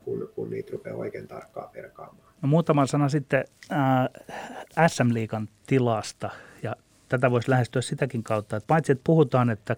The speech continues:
Speaker 2: kyse on nuorten pelaajien sarjasta, niin kyse on myös aika lailla nuorten valmentajien, uusien valmentajien sarjasta. Mihin sinä liität tämän, että yksi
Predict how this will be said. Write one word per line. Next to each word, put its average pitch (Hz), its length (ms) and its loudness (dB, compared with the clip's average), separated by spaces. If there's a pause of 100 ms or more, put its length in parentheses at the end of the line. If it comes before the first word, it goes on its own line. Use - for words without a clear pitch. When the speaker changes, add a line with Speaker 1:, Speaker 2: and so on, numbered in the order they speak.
Speaker 2:
kyse 143 300 2
on 113 360 0 (220)
nuorten 151 520 4
pelaajien 127 460 2
sarjasta, 123 520 -2
niin 123 200 2 (580)
kyse 151 200 -2
on 151 80 2
myös 143 160 0
aika 143 300 0
lailla 131 400 2 (600)
nuorten 123 560 4
valmentajien, 107 640 -6
uusien 117 460 -4
valmentajien 107 640 -10
sarjasta. 113 380 -6
Mihin 156 460 2 (280)
sinä 139 380 2
liität 113 400 0
tämän, 107 340 -6
että 98 240 -12 (440)
yksi 120 320 -4